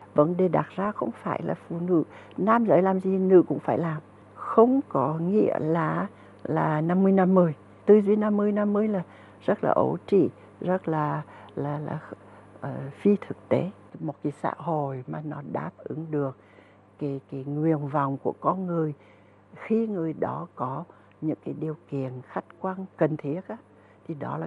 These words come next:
cái xã hội phát triển, rồi nhân văn, à, văn minh đó.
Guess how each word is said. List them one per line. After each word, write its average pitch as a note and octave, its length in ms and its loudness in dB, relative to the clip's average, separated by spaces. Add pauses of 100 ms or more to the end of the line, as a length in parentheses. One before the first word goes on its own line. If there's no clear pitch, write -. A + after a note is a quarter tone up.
(100)
cái - 80 -10
xã - 160 -2 (120)
hội B2+ 240 -6 (380)
phát - 180 -8 (140)
triển, F#3+ 260 2 (460)
rồi C3+ 400 -14 (360)
nhân F3 260 -2
văn, G3+ 300 -4 (280)
à, C#3+ 180 -16 (260)
văn G3 300 -4
minh G#3 200 -2 (160)
đó. D3+ 220 -16